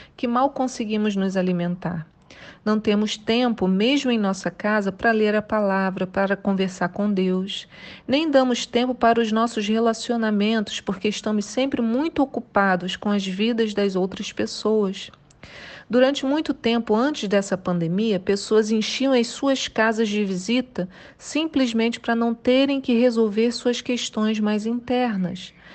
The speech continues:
Com a casa cheia, não havia espaço para lidar com seus problemas na intimidade. Mas aí veio o isolamento e de uma hora para outra foi preciso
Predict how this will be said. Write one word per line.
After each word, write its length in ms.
Com 80
a 80
casa 320
cheia, 680
não 180
havia 300
espaço 600
para 180
lidar 380
com 160
seus 240
problemas 560
na 80
intimidade. 840
Mas 160
aí 160
veio 280
o 40
isolamento 840
e 60
de 140
uma 180
hora 220
para 320
outra 340
foi 220
preciso 520